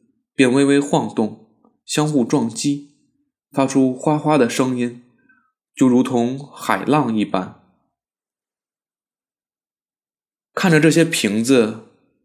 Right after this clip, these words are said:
我突然回想起一些从前的时光。那时，一到夏天，我就会一个人往海棠边跑。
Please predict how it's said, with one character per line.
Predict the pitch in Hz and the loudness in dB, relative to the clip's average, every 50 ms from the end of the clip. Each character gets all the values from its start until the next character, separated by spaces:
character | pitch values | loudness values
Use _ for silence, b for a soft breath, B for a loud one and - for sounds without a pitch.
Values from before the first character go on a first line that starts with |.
| _ _ - | _ _ -2
我 | - 123 120 | 0 0 0
突 | - - 151 | 2 0 0
然 | 143 143 143 | 2 2 2
回 | 143 139 123 | 2 2 2
想 | 135 139 147 147 | 2 2 0 0
起 | 143 - - 110 104 | -2 0 0 2 2
一 | 117 | 2
些 | 127 127 147 143 | 4 4 4 2
从 | 143 143 - 127 135 | 2 0 -2 -2 -2
前 | 139 - 107 101 | 0 0 0 0
的 | 131 139 | 0 -2
时 | - - - | -2 -2 -2
光。 | 104 101 110 110 110 110 - - - - _ _ _ _ _ _ _ _ _ _ _ _ _ _ _ _ _ _ - | 0 2 2 2 2 0 -6 -12 -20 -20 _ _ _ _ _ _ _ _ _ _ _ _ _ _ _ _ _ _ -4
那 | 135 131 120 | -2 -2 -2
时， | 113 - - - 104 107 107 110 117 - - - - - - _ | -2 -4 -2 0 0 2 2 0 0 -4 -10 -20 -20 -20 -14 _
一 | - 131 | 2 4
到 | 143 160 143 139 | 4 4 4 2
夏 | - - 165 120 | 2 2 2 2
天， | 110 - - 113 113 117 120 - B B B B B B B | 0 2 2 2 2 2 -2 -6 B B B B B B B
我 | 120 135 | 2 2
就 | 165 | 4
会 | 170 180 143 | 4 4 6
一 | 117 120 143 | 6 6 6
个 | 160 160 | 6 6
人 | 131 113 101 107 120 131 - B B B B B | 6 6 4 2 0 -4 -8 B B B B B
往 | 123 147 | 2 2
海 | 151 - 113 - | 2 2 -2 -6
棠 | - - - 117 123 | -6 -4 -4 -4 0
边 | 135 165 170 175 | 2 2 2 2
跑。 | 156 - - - - - _ _ _ | 0 -2 -4 -6 -6 -12 _ _ _